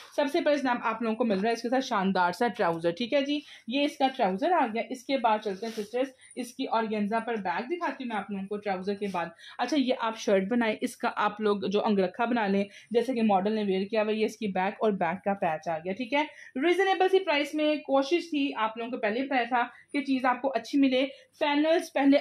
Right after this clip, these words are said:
अलग अलग थे सारे, अब attach करवा दिया, मतलब आप लोगों को यहाँ पर आधा रोला खत्म हो गया। एक पैनल पर सारी embroidery है, एक पैनल पर सारा हैंड embellishment है। ये इसका design है sisters, ये इसका design है,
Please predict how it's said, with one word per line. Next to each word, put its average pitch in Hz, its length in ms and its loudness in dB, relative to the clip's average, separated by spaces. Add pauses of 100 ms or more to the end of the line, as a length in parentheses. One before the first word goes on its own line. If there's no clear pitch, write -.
अलग 233 320 2
अलग 277 340 4
थे 294 100 4
सारे, 247 600 4 (320)
अब 233 220 2
attach 208 420 2
करवा 202 260 4
दिया, 220 160 2
मतलब 240 340 0
आप 220 200 0
लोगों 233 140 2
को 240 60 4
यहाँ 226 180 0
पर 226 120 0
आधा 202 280 2
रोला 226 280 6 (400)
खत्म 311 280 6
हो 254 140 8
गया। 214 160 4 (180)
एक 294 280 4
पैनल 262 280 8
पर 294 140 4
सारी 240 380 4
embroidery 208 540 6
है, 320 160 4 (440)
एक 349 320 4
पैनल 269 360 4
पर 302 180 2
सारा 262 340 2
हैंड 233 480 0
embellishment 202 640 0
है। 190 160 0 (240)
ये 277 100 0 (120)
इसका 302 360 0
design 233 640 4
है 269 100 8
sisters, 208 540 2
ये 233 80 2
इसका 214 320 0
design 185 420 4
है, 175 80 2